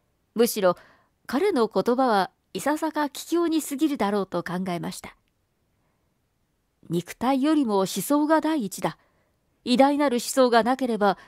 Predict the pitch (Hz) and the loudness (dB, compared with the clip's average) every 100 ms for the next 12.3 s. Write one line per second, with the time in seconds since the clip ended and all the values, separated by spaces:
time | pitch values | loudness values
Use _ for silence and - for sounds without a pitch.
0 | _ - 202 220 233 233 214 170 190 208 | _ -4 2 2 4 2 2 2 0 0
1 | 208 214 190 185 220 240 247 226 185 - | -2 0 2 4 2 2 -2 -4 -6 -8
2 | _ _ _ _ _ _ _ _ _ _ | _ _ _ _ _ _ _ _ _ _
3 | _ _ _ _ _ 202 185 247 247 233 | _ _ _ _ _ 0 0 -2 -4 -4
4 | 233 247 254 277 285 269 226 185 - - | 2 2 4 0 -4 -2 -2 -4 -8 -8
5 | 190 - _ _ _ 180 170 233 240 226 | -8 -8 _ _ _ -2 0 -2 -2 -4
6 | - 208 196 196 170 214 - 233 220 - | -2 -2 0 -4 -2 -4 -4 -8 -8 -10
7 | 220 214 214 208 170 - _ 185 180 180 | -10 -8 -6 -2 -2 -4 _ -2 0 0
8 | - 147 156 - - _ _ _ _ _ | -2 -14 -14 -16 -18 _ _ _ _ _
9 | _ _ _ _ _ _ _ _ _ _ | _ _ _ _ _ _ _ _ _ _
10 | _ _ _ _ _ _ _ _ _ _ | _ _ _ _ _ _ _ _ _ _
11 | _ _ _ _ _ _ _ _ _ _ | _ _ _ _ _ _ _ _ _ _
12 | 202 220 | 0 0